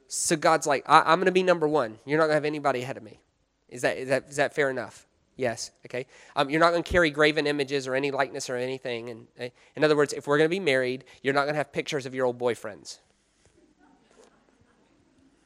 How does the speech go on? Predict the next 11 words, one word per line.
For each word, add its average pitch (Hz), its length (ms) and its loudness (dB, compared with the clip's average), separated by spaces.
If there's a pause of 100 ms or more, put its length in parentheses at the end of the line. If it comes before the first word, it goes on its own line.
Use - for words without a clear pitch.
(420)
No. 107 120 -18 (760)
Oh, 190 140 8
and 170 140 0
you're 185 80 6
not 208 120 8
gonna 185 120 0
use 175 120 -4
my 165 120 0
name 147 200 -2
in 120 120 -10
vain. 107 480 -8